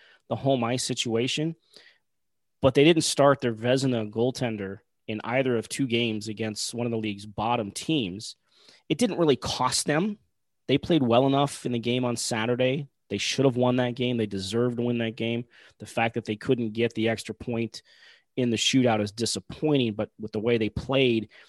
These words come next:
you know, it had nothing to do with the goaltending. And then, of course, with Christopher Gibson getting the start in Sunday's game again, played well enough to win, did earn the victory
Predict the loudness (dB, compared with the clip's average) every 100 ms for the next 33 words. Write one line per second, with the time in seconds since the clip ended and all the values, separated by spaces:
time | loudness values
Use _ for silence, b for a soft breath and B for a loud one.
0 | b b -4 -2 0 -2 -2 0 2 2
1 | 2 0 0 2 2 2 2 2 -2 -2
2 | -2 -4 -6 -4 -4 -2 -6 -6 -8 -4
3 | -4 -6 -12 -4 -4 -2 -4 -4 -4 -6
4 | -6 -6 -6 -8 -8 -4 -2 -2 -4 -6
5 | -4 -4 -2 -4 B B B _ 0 2
6 | 6 6 6 2 -2 -4 -2 -2 0 0
7 | 0 -2 -2 0 -4 -8 -12 -4 -4 -4
8 | -6 -6